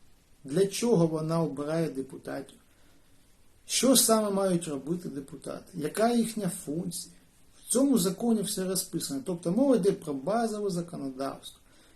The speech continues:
І людина, як учасник суспільного, суспільного життя в Україні, має цим цікавитись, має приділяти увагу, має читати це, має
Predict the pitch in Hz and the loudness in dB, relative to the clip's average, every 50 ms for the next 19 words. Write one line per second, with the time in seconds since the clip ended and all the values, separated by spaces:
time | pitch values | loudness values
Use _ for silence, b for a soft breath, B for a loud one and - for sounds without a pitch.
0 | b b 151 165 208 226 208 254 277 277 247 233 202 170 151 170 196 190 165 - | b b 0 0 0 2 4 8 8 8 10 8 6 6 6 4 4 4 4 0
1 | - - - - 175 170 - - 202 226 247 233 220 - - 185 180 165 143 - | -2 -8 -6 -2 -2 -2 0 2 2 4 4 6 4 4 4 4 2 2 0 -2
2 | - - - - - - - _ _ _ - _ _ _ _ _ _ _ _ _ | -8 -16 -20 -20 -20 -20 -20 _ _ _ -20 _ _ _ _ _ _ _ _ _
3 | - - - 214 190 - - - - - - - 185 175 190 196 196 185 180 160 | 0 2 4 6 6 6 4 4 -2 -12 -6 0 2 4 4 4 4 4 4 4
4 | 175 175 - - 196 190 180 - - 226 208 196 180 170 170 170 170 180 175 170 | 4 2 0 0 0 0 2 4 4 4 6 6 6 6 6 6 6 4 2 2
5 | - - 185 190 185 165 139 135 - - - - _ _ _ - - _ _ _ | 2 0 0 2 2 0 -2 -4 -8 -14 -20 -20 _ _ _ -20 -20 _ _ _
6 | - - - - _ - - - - _ - _ _ _ - - - 151 220 214 | -20 -20 -20 -20 _ -20 -20 -20 -20 _ -20 _ _ _ -16 -6 0 2 4 4
7 | 165 - 165 165 165 202 247 254 247 220 180 147 131 - - - - - - - | 4 2 2 2 4 4 4 4 4 4 4 4 0 -2 -6 -14 -18 -18 -20 -20
8 | - - - - - - - 139 139 165 185 196 202 196 190 185 185 180 180 - | -20 -20 -20 -20 -16 -8 -6 -2 0 2 2 4 4 2 2 2 0 -2 -6 -8
9 | - - - 170 165 165 - - 143 - - 135 - - - - - - - - | -8 -6 -2 -2 -2 -2 -2 -4 -6 -8 -10 -12 -12 -14 -16 -20 -20 -20 -20 -14
10 | - 143 147 180 214 226 220 202 - 185 175 156 160 160 175 175 175 - 160 139 | -8 -2 0 4 6 6 4 4 2 0 -2 0 2 2 2 2 2 -2 -4 -4
11 | 127 127 139 135 123 127 127 139 185 240 262 262 - - - 170 - - 160 151 | -2 -2 -2 -2 -2 -4 -4 -2 0 4 4 4 2 2 -2 -4 -2 0 0 0
12 | 147 143 - 135 120 - - - - - - - - - _ - - - - - | 0 0 -4 -6 -6 -6 -10 -10 -12 -16 -20 -20 -20 -20 _ -20 -20 -20 -20 -20
13 | - - _ - - 160 170 185 202 202 202 196 190 175 | -20 -20 _ -4 2 4 4 6 6 6 4 2 2 -2